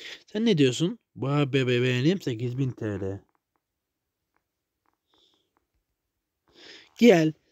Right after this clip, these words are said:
Sen bunu sekiz bin beş yüz göt dayı. Gel. Sen bunu sekiz bin beş yüz götü. Eyvallah, eyvallah. O an bir bin T L. Güzel dayı.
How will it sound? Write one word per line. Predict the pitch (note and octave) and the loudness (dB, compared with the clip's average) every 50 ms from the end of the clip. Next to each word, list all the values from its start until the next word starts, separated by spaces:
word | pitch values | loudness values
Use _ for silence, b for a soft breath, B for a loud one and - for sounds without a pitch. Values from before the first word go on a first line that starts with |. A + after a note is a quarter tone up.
| _ _ _ _ | _ _ _ _
Sen | - - - - - - B3+ G#3+ G3+ G3 F#3 E3+ | -20 -20 -16 -10 -4 0 0 2 2 2 2 2
bunu | E3 D#3 C#3+ C#3+ D3 D3 _ _ _ _ _ | 2 2 0 -2 -4 -6 _ _ _ _ _
sekiz | - - - - G#3+ G#3 - A3+ G#3+ F#3 D#3+ B2+ A#2 | -18 -6 2 2 2 4 4 2 2 2 2 2 -2
bin | B2+ B2+ C3 B2+ A#2+ B2 D3+ | -4 -4 -4 -6 -4 4 6
beş | E3+ F3+ F3 D#3+ - - | 6 6 6 2 0 -4
yüz | D3+ C3+ A2 | -4 -2 -2
göt | A#2+ A2 _ _ - | -4 -6 _ _ -12
dayı. | G#2 G2+ G2 F#2+ _ _ _ _ _ _ _ - | -10 -10 -10 -12 _ _ _ _ _ _ _ -4
Gel. | C#3 D#3 D3 B2 A#2 G#2+ - _ _ _ _ _ _ _ _ _ _ _ _ _ b b b b b b _ | -2 0 0 0 -2 -6 -8 _ _ _ _ _ _ _ _ _ _ _ _ _ b b b b b b _
Sen | _ - D3 C#3 C3 A#2 G#2 | _ -4 -2 -2 -2 -2 -2
bunu | G2+ G2+ G#2 G2 | -4 -6 -6 -8
sekiz | - - B2 A#2+ A#2+ A2+ G2+ G2 | -8 -8 -8 -4 -4 -4 -4 -6
bin | - G2 G2 A2 | -8 -10 -4 0
beş | B2 A#2+ A2+ - - - | 0 0 -2 -4 -8 -10
yüz | G#2+ G2 | -8 -6
götü. | G#2+ - - F#2+ F#2+ - _ _ _ _ _ _ _ _ _ _ _ _ _ _ _ _ _ _ _ _ _ _ _ _ _ _ _ _ _ _ _ _ _ _ _ _ _ _ _ _ _ _ _ _ _ _ _ _ _ _ _ _ _ _ _ _ _ _ _ _ _ _ _ _ _ _ _ _ - - | -6 -8 -8 -10 -12 -12 _ _ _ _ _ _ _ _ _ _ _ _ _ _ _ _ _ _ _ _ _ _ _ _ _ _ _ _ _ _ _ _ _ _ _ _ _ _ _ _ _ _ _ _ _ _ _ _ _ _ _ _ _ _ _ _ _ _ _ _ _ _ _ _ _ _ _ _ -2 2
Eyvallah, | D3 D3 D3+ C#3+ C#3 C3+ C3 B2+ B2+ A#2 A2 A2+ C3+ D3+ D#3 - - - | 4 6 6 6 4 2 0 -2 -2 -2 -2 0 0 0 -2 -2 -6 -14
eyvallah. | - G#2 A2 A2 G#2+ G2+ G2+ G2 F#2+ F#2 G2+ B2+ C#3 C#3 A#2+ C3 | -12 -10 -8 -8 -6 -8 -8 -8 -10 -8 -6 -6 -6 -4 -4 -4
O | C3 C#3 | -4 -4
an | C#3 C3 B2 B2 | -4 -4 -4 -2
bir | C3 B2 | -2 -2
bin | A#2+ A#2 G#2+ | -2 -2 -4
T | - - A2 G#2 G2+ | -6 -8 -8 -6 -4
L. | G2+ A2+ | -4 -4
Güzel | C#3+ G3 B3+ G#3+ D#3+ C3+ A#2+ A2 G#2+ G2+ | -2 0 0 0 0 0 -2 -2 -6 -6
dayı. | G2+ G2 G2 F#2+ F#2+ | -6 -6 -6 -8 -10